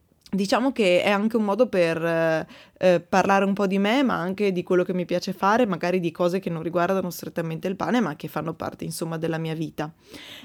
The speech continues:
Ehm, come prima domanda che mi è stata fatta e che è comparsa per ben due volte è se ho in programma dei viaggi gastronomici o se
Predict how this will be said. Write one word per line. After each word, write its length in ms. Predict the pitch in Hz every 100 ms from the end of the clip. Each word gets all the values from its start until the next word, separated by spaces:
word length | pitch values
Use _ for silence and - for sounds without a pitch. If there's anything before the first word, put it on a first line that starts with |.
| -
Ehm, 1160 | 240 240 233 233 233 233 233 226 226 220 220 220 214 - _ _ _
come 240 | 311 285
prima 360 | 269 330 339 302
domanda 480 | 269 262 262 254 233
che 260 | 233 208
mi 100 | 208
è 40 | 208
stata 240 | 220 220
fatta 360 | 208 240 - 370
e 80 | 277
che 280 | 185 170 - _ _
è 260 | 202 185
comparsa 380 | 180 190 220 226
per 140 | 190 180
ben 160 | 202
due 140 | 208 208
volte 480 | 185 202 202 294
è 240 | - 175 - _ _ _ _ _ _
se 200 | - 240
ho 20 |
in 120 | 226
programma 460 | 220 214 226 196 175
dei 240 | 165 165
viaggi 540 | 165 185 185 175 180 170 - - -
gastronomici 800 | 185 196 - 226 196 202 233 247
o 100 | 196
se 400 | 202 - 202 190